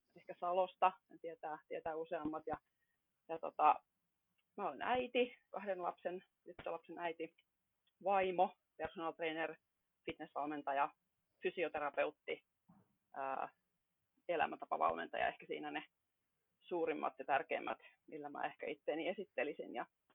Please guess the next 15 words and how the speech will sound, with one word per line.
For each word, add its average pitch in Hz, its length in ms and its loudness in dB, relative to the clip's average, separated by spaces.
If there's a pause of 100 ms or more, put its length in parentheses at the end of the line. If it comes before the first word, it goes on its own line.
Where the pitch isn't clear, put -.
(640)
ja - 60 -10
tota, - 360 0 (120)
tosiaan 214 360 0
kymmenen 190 400 0
vuoden 175 340 4
ajan 175 280 8
nyt, 165 140 -4 (420)
tai 170 200 8
vajaan 165 300 10
kymmenen 156 360 0
vuoden, 151 360 4 (180)
viime, 151 200 -8 (440)
ää, 151 260 -6 (120)
kaksituhatta - 420 -10
yhdeksäntoista - 500 -6